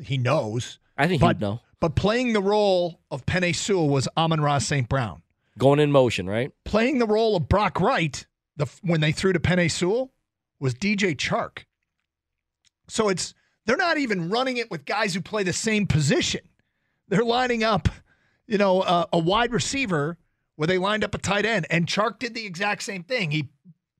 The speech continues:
Speaker 1: you know, feigned a block, fake block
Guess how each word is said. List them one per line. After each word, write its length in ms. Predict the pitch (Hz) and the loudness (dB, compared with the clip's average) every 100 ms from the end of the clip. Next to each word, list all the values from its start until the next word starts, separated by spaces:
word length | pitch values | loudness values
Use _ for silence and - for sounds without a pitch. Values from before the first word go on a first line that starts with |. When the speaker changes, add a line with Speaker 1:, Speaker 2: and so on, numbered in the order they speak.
| _ | _
Speaker 1:
you 80 | 156 | 0
know, 120 | 139 131 _ _ _ | 0 -2 _ _ _
feigned 560 | - - 196 214 233 220 | -20 -6 -2 2 2 2
a 40 | |
block, 580 | 170 165 180 226 262 - - _ | 2 0 0 0 -2 -8 -14 _
fake 360 | _ 240 262 - | _ -2 -2 -2
block 400 | 139 143 - | -2 -2 -6